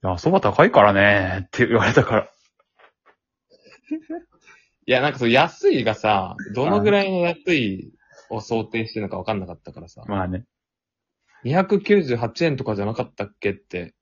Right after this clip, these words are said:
Speaker 1: うん。
Speaker 2: 言ってんのかなと思った。
Speaker 1: あー。まあでも、冷やしとろろそばよ。なんか天ぷらそばじゃなくてよ。
Speaker 2: あー、一番シン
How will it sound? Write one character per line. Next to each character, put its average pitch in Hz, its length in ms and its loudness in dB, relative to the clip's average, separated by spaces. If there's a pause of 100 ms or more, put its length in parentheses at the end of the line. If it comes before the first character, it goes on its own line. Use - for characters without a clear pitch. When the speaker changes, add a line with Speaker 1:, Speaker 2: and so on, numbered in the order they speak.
(160)
Speaker 1:
う 107 120 -6
ん。 104 280 -2 (300)
Speaker 2:
言 113 160 -4
っ - 20 -8
て 131 240 -2
ん 117 80 -2
の 104 60 -4
か 98 100 -4
な 101 140 -2
と 101 100 -10
思 92 80 -10
っ 92 60 -20 (100)
た。 - 100 -10
Speaker 1:
あ - 20 -2 (460)
ー。 - 720 -20 (680)
ま 107 60 -2
あ - 20 0
で 104 80 -4
も、 95 80 -4
冷 - 180 2
や 208 100 6
し - 80 -8
と 220 120 6
ろ 214 80 6
ろ 214 60 4
そ 208 100 0
ば 123 80 8
よ。 92 160 0
な 104 80 2
ん 98 60 0
か 95 80 0
天 220 260 4
ぷ 220 120 2
ら 208 80 4
そ 214 140 2
ば 156 80 8
じ 110 60 6
ゃ 101 40 4
な 101 120 0
く - 80 -16
て 92 80 -2
よ。 104 100 -10 (1400)
Speaker 2:
あ 95 640 -4
ー、 - 40 -12
一 123 120 -10
番 147 160 0
シ - 200 -4
ン 135 220 -4